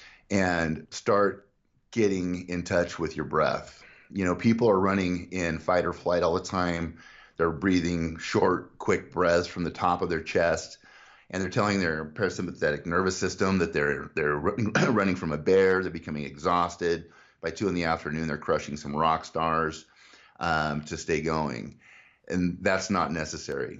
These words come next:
Learn to diaphragmatically breathe, box breathe, big breaths. Box breathing is perfect for that.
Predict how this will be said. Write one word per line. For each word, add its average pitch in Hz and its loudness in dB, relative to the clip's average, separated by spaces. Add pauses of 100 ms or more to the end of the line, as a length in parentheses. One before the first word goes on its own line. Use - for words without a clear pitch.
(120)
Learn 110 4
to 87 -2
diaphragmatically 71 -2
breathe, 101 2 (140)
box 78 0
breathe, 76 -6
big 90 -2
breaths. 80 -2 (580)
Box 98 2
breathing 87 -2
is 76 -6 (100)
perfect 113 0
for 73 -4
that. 64 -6